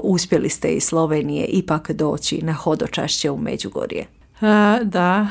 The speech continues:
Speaker 2: e, pošto radim u zdravstvu, e, već mjeseci nije bilo, e, od-, e, odmora godišnjeg, e, tako da sam jedva čekala da sad imam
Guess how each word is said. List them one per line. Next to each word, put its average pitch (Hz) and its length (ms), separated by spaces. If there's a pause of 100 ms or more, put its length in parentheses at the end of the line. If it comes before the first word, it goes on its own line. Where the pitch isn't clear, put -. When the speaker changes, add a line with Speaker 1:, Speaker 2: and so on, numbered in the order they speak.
(120)
Speaker 2:
e, 202 200
pošto 202 320
radim 202 360
u 196 60
zdravstvu, 208 880
e, - 640 (380)
već 208 400
mjeseci 196 600
nije 202 300
bilo, 190 400
e, - 440 (260)
od-, 196 200 (260)
e, 165 300 (460)
odmora 220 500
godišnjeg, 220 680
e, - 20 (1000)
tako 180 240
da 185 100
sam 190 180
jedva 185 280
čekala 208 680
da 214 100
sad 180 320
imam 180 320